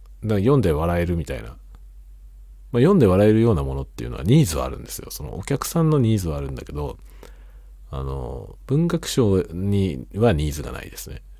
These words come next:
文学賞としてそんなもんに賞をやるのは、まあないと思う。見たことない。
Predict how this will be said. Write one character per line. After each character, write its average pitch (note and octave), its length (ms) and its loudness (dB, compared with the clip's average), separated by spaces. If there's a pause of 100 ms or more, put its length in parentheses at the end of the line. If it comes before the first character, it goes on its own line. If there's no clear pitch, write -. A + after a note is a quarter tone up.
(120)
文 A2+ 260 -2
学 C3+ 180 -2
賞 A#2 240 -2
と A2+ 120 -4
し - 100 -8
て B2 100 0
そ A2+ 160 -2
ん A2+ 60 2
な A#2 80 4
も A2+ 140 4
ん F2+ 80 2
に D#2+ 200 0 (320)
賞 E2+ 240 -2
を C#2 120 -4
や B1 80 -6
る C#2+ 100 -10
の C#2+ 140 -6
は、 F#3 280 -4 (880)
ま D#2 140 -4
あ D2 60 -6
な C#2+ 120 -8
い C2 100 -12
と - 180 -18
思 - 100 -20
う。 - 40 -20 (120)
見 F#2+ 100 -2
た G2+ 120 2
こ - 80 -4
と B1+ 100 -12
な - 100 -12
い。 - 100 -18